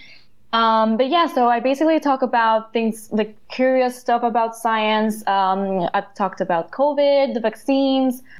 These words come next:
things as, uh, G M Os, and then also things about what studying biochemistry is like, um, studying techniques, studying tips. I'm trying to do it in English now. Let's see how the transition goes.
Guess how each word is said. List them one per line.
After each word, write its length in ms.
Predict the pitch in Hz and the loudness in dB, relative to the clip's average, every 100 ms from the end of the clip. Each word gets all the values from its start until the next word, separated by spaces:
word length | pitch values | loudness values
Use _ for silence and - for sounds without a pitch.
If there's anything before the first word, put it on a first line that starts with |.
| - | -6
things 180 | 208 202 | -2 0
as, 400 | 196 190 175 - | 2 0 -2 -4
uh, 320 | 185 185 180 | 0 2 0
G 220 | 175 208 | 0 0
M 180 | 190 175 | 0 0
Os, 560 | 196 202 196 190 190 196 - - | 0 2 2 2 0 -6 -12 -6
and 120 | 240 | -2
then 80 | 254 | 0
also 280 | 247 262 311 | 0 -2 -2
things 220 | 311 294 | -2 0
about 640 | 294 254 240 240 240 - - - | 0 2 2 2 -2 -12 -20 -6
what 300 | 220 220 - | -2 -2 -2
studying 340 | - 226 226 | -2 -2 0
biochemistry 720 | 214 202 208 208 208 - 220 | 0 0 0 -2 -2 -2 -2
is 260 | - 214 - | 0 -2 0
like, 420 | 226 226 220 - - - - | 0 0 -2 -10 -20 -18 -4
um, 540 | 202 202 196 202 202 | 0 2 2 0 -2
studying 560 | 202 - 302 311 302 285 | -4 -2 0 2 0 0
techniques, 500 | 294 285 277 269 269 | -2 0 0 0 -2
studying 360 | - 277 277 269 | -2 0 0 -2
tips. 480 | 262 254 254 - - - - - - - | 0 0 0 -6 -20 -20 -20 -20 -12 -8
I'm 140 | 220 | -8
trying 280 | - 269 294 | -2 -2 -2
to 100 | 294 247 | -2 0
do 280 | 226 262 262 | 2 2 4
it 140 | 254 247 | 2 0
in 140 | 247 | 0
English 280 | 247 262 254 | 2 2 0
now. 280 | 247 240 247 | 2 2 2
Let's 180 | 220 | -2
see 80 | 220 | -4
how 120 | 220 | -2
the 100 | 214 | -2
transition 500 | 202 185 185 185 196 | -2 -2 -2 -4 -2
goes. 520 | 202 196 202 277 - | 0 2 0 -2 -8